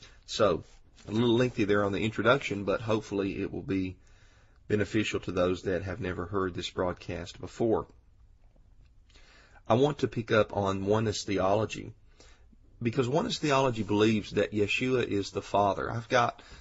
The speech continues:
a book here in my office by the very prominent, uh, oneness Pentecostal theologian.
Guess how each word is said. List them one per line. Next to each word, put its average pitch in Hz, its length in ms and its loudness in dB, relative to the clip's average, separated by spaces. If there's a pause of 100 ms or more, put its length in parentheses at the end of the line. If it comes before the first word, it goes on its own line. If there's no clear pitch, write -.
(120)
a 101 60 -4
book 104 240 2
here 107 140 -2
in 98 60 -2
my 92 140 0
office 95 440 -2
by 90 280 -4
the 85 120 -6
very 95 480 2 (340)
prominent, 110 760 0 (360)
uh, 104 160 -8
oneness 101 420 -2
Pentecostal 98 960 -4
theologian. 92 720 -2